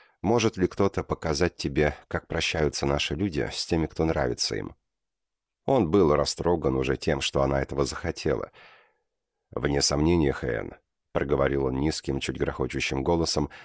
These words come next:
с которым Энн была теперь прекрасно знакома. Она знаком показала Супари пригнуться, что он и сделал, не зная, чего ожидать. Приподнявшись на пальцах, она обняла его за шею и чуть прижалась к нему.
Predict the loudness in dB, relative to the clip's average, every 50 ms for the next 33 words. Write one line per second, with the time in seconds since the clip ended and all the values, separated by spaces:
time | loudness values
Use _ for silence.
0 | -8 -8 -4 -2 -2 0 0 2 2 4 4 4 2 2 2 2 2 2 0 -2
1 | -2 -2 -2 -2 -2 -6 -8 -4 -2 -2 -2 -2 -2 -4 -4 -2 -2 -4 -2 -2
2 | -2 -2 -2 -4 -6 -10 _ _ _ _ _ _ _ _ _ _ _ -2 0 2
3 | 2 2 2 2 0 0 0 -2 -4 -4 -4 -4 -4 -2 0 2 2 2 0 0
4 | -4 -6 -4 -2 -2 -2 0 -2 -4 -6 -4 -2 0 0 0 0 0 0 -2 -2
5 | -2 -6 _ _ _ _ _ _ _ _ -6 -2 0 2 4 4 4 4 2 0
6 | 0 2 4 4 4 4 2 0 -2 -6 -10 -4 -2 0 0 0 0 0 2 2
7 | 2 2 2 0 -2 0 2 2 2 2 2 0 0 0 0 -2 -2 -6 -8 -14
8 | -18 _ _ _ _ _ _ _ _ _ -8 -6 -2 0 0 0 2 2 2 2
9 | 0 0 -2 -2 -2 -2 -2 0 0 0 0 0 -2 -2 -2 -2 -8 -20 -20 -20
10 | -10 -2 2 2 2 2 2 2 2 4 4 4 4 4 4 2 2 2 2 0
11 | 0 0 0 0 0 0 0 -2 -4 -4 -6 -6 -6 -2 -2 0 0 0 0 -2
12 | -2 -4 -6 -8 -8 -8 -6 -6 -4 -6 -8